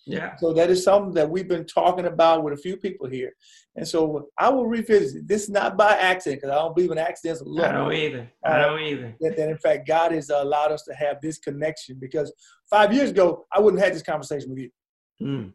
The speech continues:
Speaker 2: But now it's so relevant, uh, because, because many of us, we, we keep on living, we're gonna, we're gonna, we're gonna cross optimum
Speaker 1: Oh, yeah.
Speaker 2: personal care. <laughs> So if we keep on living, we're
Speaker 1: Yeah.
Speaker 2: gonna be in there, whatever it may be called.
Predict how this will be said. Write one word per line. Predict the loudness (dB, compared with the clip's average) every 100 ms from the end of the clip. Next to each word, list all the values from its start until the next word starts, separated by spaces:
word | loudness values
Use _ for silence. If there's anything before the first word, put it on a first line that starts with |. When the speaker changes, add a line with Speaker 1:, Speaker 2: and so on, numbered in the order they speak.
| -6
Speaker 2:
But | -6
now | -2 2 4 2 -2 -12 -10
it's | -8 -4
so | -2 2
relevant, | 4 6 4 -2 -14 _ _ _ _ -8
uh, | -6 -2 -4 -6 -10 _
because, | -6 -4 -4
because | -6 -8 -8
many | 0 0 2
of | 2
us, | 0 2
we, | 0
we | 0 -2
keep | -2 0
on | 0 2
living, | 0 0 -4
we're | -2
gonna, | -2
we're | -2
gonna, | 2 2
we're | 2
gonna | 2 2
cross | 2 6 6 4 -8 _ _ _ 0
optimum | 2 2 -6 2
Speaker 1:
Oh, | 4
yeah. | 4 0 4
Speaker 2:
personal | 6 8 6
care. | 4
<laughs> | 2
So | 2
if | 2
we | 0 -2
keep | -2 2
on | 4 6
living, | 8 6 2 -10 -4
we're | 2
Speaker 1:
Yeah. | 4 4
Speaker 2:
gonna | 2 2
be | 2 2 -8 -2
in | 0 4
there, | 6 6
whatever | 8 8 6
it | 6
may | 2
be | 2
called. | 2 6 6